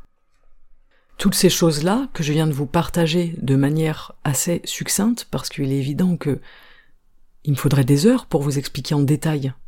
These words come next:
de quoi il retourne, mais c'est déjà une petite initiation à ce que les taoïstes, euh, nous partagent au niveau de la joie et du sourire.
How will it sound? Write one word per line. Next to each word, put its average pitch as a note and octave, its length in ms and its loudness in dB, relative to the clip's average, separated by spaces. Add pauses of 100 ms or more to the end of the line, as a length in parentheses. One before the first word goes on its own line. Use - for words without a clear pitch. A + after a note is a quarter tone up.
de C#3+ 80 2
quoi C#3 180 2
il C3 80 4
retourne, C#3+ 420 0
mais C3 200 4 (320)
c'est - 140 -8
déjà B2+ 160 4
une C3+ 120 4
petite C3+ 300 -2
initiation C#3 560 0
à D3+ 80 0
ce - 80 -8
que - 80 0
les C3 140 4
taoïstes, F3 760 0 (460)
euh, B2+ 260 2
nous D#3+ 160 2
partagent D#3 340 0
au D3 60 2
niveau C3 200 4
de B2+ 60 2
la C3 80 4
joie E3 300 0 (340)
et C3+ 60 -2
du B2+ 120 0
sourire. G3+ 440 -4